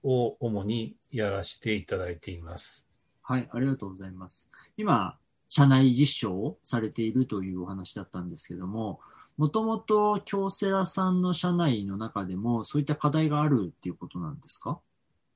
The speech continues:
Speaker 1: はい。特にこのコロナでコミュニケーションというものが、あ、非常に難しくなってきたという部分。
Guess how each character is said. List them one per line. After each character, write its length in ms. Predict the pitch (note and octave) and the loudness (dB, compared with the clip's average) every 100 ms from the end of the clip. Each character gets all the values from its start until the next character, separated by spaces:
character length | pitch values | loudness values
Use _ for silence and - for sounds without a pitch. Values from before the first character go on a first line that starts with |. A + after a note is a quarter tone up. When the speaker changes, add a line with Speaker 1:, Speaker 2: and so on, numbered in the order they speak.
| _ _ _ _ _ _ | _ _ _ _ _ _
Speaker 1:
は 200 | - G2+ | 0 0
い。 120 | E2+ _ _ _ - | -2 _ _ _ -2
特 260 | E3 D#3 | 0 2
に 160 | D#3 A#2+ | 4 4
こ 140 | - | 4
の 120 | C3 A#2 | 4 4
コ 160 | - | 6
ロ 120 | D#3 | 6
ナ 160 | B2+ G#2 | 6 2
で 480 | G2+ A2 G2+ F2 - _ _ | 2 4 2 -2 -10 _ _
コ 160 | - C3 | 2 6
ミ 100 | C#3+ | 6
ュ 40 | |
ニ 100 | D3+ | 4
ケ 200 | D3+ G3+ | 6 8
ー 60 | F3 | 8
シ 160 | - | 4
ョ 60 | A#2 | 0
ン 220 | F#2+ E2 _ _ _ _ | -2 -8 _ _ _ _
と 140 | A#2+ | 0
い 100 | A2 | 2
う 80 | A2+ | 2
も 120 | A2 | 0
の 120 | G2 | -2
が、 400 | G2 G#2 F#2+ F2 - _ _ | 0 0 0 -4 -12 _ _
あ、 240 | A2 G2+ G2+ | -6 -4 -2
非 100 | B2 | 0
常 140 | C3 | 2
に 80 | B2 | 4
難 340 | B2+ - C3+ | 2 4 6
し 100 | B2 | 6
く 140 | - G#2+ | 2 -8
な 120 | F#2 | -8
っ 60 | F2 - | -10 -16
て 100 | F#2 | -12
き 80 | |
た 140 | F#2 F2+ | -6 -6
と 180 | F2 F#2+ | -6 -10
い 80 | |
う 80 | F#2+ | -8
部 160 | F#2+ G2+ | -6 -6
分。 180 | - | -8